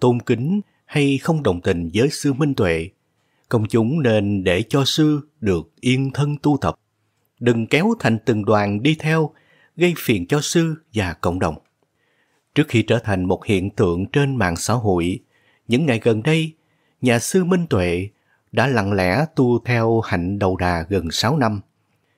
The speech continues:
Ông từng có thời gian ngắn tu hành ở chùa,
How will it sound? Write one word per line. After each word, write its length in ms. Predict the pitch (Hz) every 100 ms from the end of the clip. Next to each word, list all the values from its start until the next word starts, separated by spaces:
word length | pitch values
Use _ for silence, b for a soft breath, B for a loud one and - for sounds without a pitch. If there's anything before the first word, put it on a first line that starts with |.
| _ _
Ông 240 | - 185 175
từng 280 | 143 113 110
có 140 | 165
thời 180 | 180 113
gian 240 | 120 147 143
ngắn 220 | 127 196 -
tu 200 | 180 160
hành 280 | 110 92
ở 160 | 90 110 -
chùa, 300 | 107 90